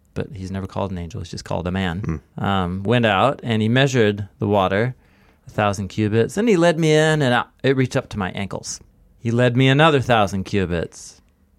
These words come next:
Speaker 1: up to my knees. Another thousand cubits he led me in up to my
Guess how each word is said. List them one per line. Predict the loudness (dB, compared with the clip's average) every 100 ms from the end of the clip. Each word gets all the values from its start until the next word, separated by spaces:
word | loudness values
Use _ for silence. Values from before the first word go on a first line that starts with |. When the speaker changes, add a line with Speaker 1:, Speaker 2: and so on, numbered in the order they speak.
| _ -10
Speaker 1:
up | -8
to | -4
my | -4
knees. | -2 -2 -4 -14 -20 _ _ _ -8
Another | 2 4 4
thousand | 4 2 2 0 -8
cubits | -4 -4 -2 -4 -6
he | -6
led | -4 -4
me | -6 -8
in | -8 -10 -14 _ _ _ -6
up | -6 -6
to | -8
my | -6 -6